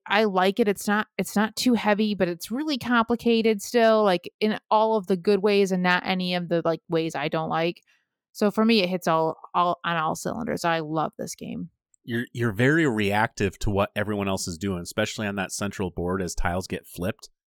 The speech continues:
Speaker 2: That's what you're doing, is you're competing for spots. So the replayability is just in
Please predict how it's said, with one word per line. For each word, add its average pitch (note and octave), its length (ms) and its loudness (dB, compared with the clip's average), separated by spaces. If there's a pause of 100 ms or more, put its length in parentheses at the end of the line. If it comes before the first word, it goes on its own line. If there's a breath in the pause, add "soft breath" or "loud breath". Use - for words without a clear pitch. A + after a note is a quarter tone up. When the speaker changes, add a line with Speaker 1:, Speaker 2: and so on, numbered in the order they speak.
(220)
Speaker 2:
That's G#2+ 280 -4
what A2 220 0
you're G2+ 120 -4
doing, F#2 300 -2
is F2 140 -8
you're G2 80 -6
competing G#2 560 -4
for G2 120 -8
spots. - 540 -6 (300)
So - 140 -6
the G#2 100 -4
replayability G2 800 -2
is E2 100 -6
just - 240 -8 (100)
in G#2+ 140 -8